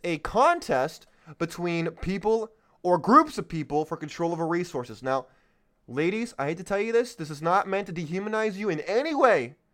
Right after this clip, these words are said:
but women are usually associated as resources because they're valuable. Not because they're things, but because they are valuable. Men are expendable.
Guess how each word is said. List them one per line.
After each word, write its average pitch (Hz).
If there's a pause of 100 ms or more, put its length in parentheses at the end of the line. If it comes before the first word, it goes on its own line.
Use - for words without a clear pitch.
(340)
but 151
women 185
are 180
usually 196
associated 190
as 147
resources 135 (220)
because 151 (160)
they're 147
valuable. 139 (320)
Not 170
because 202
they're 208
things, 196 (480)
but 160
because 175
they 175
are 175
valuable. 170 (500)
Men 190 (100)
are 185
expendable. 196